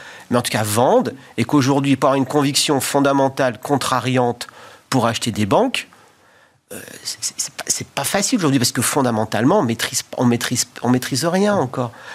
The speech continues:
Donc le momentum vend, en face, euh, les, les contrariants, bah, disent, « Bah, à ce stade-là, euh, je sais pas, donc je fais pas. »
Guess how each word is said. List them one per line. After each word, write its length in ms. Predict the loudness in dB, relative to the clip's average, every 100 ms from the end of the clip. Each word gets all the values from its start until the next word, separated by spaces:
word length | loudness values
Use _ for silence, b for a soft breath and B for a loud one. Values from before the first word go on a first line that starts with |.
| 0
Donc 200 | 0 4
le 120 | 4
momentum 560 | 4 2 0 0 0 2
vend, 360 | 2 4 2 B B B B _ 0
en 120 | 0
face, 540 | 2 0 0 -2 -8 -2
euh, 560 | 2 4 4 2 2
les, 120 | 2 0
les 140 | 0 0
contrariants, 640 | 2 0 0 0 0 0
bah, 100 | 0
disent, « 120 | -2
Bah, 80 | 0
à 80 | 0
ce 160 | -2 -2
stade-là, 540 | -2 0 2 2 2
euh, 100 | -2
je 140 | -4 -2
sais 180 | 0
pas, 220 | 0 0 0
donc 180 | -4
je 120 | -4 -4
fais 200 | -4 0
pas. » 300 | 0 0